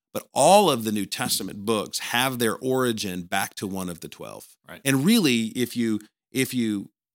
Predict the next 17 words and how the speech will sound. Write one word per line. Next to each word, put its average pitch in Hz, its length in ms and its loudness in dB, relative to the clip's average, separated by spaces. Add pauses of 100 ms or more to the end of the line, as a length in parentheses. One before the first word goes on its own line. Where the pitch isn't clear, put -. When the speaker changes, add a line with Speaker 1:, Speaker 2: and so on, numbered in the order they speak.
(300)
Speaker 1:
look 147 340 4
at 135 140 2
the 107 80 -2
different 101 320 -4
writings, 90 440 -2
you 110 140 -2
really 139 200 0
come 107 200 -6
up 95 160 -6
with 90 120 -8
three 123 440 -2
of 104 140 -2
the 95 100 -4
apostles 92 560 -6
who 98 80 -12
were 78 100 -10
primary, 67 640 -16